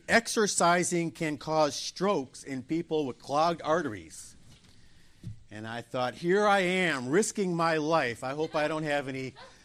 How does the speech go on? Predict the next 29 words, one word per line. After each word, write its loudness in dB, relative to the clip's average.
clogged -2
arteries." -2
And -4
then 6
another 4
caption 0
came 0
up 2
on -2
the -4
T -4
V, -2
and -4
it -10
say, -4
"Experts 2
say," 2
and -10
by -2
the -2
way, -2
don't -4
you -2
wonder -4
who -4
these -6
experts -6
are? 0
But, -10